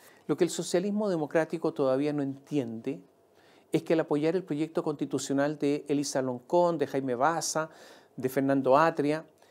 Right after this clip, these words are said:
sufrieron un retroceso en su proyecto de izquierda que demorará muchísimo en recuperarse, si es que eso ocurre. Asimilarse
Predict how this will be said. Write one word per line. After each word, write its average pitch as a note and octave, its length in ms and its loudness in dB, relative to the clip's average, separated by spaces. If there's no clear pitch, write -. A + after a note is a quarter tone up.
sufrieron F3 580 2
un D#3 160 -2
retroceso E3+ 1040 -2
en C#3 120 -4
su C3+ 140 -4
proyecto D3 440 0
de C#3 80 2
izquierda D#3 500 2
que D#3 140 -2
demorará C#3 680 0
muchísimo F3 840 -4
en D3 100 -2
recuperarse, C3 800 -4
si - 200 -2
es F3 60 -6
que F3+ 100 -6
eso - 140 -4
ocurre. C#3 380 -6
Asimilarse D3 840 -2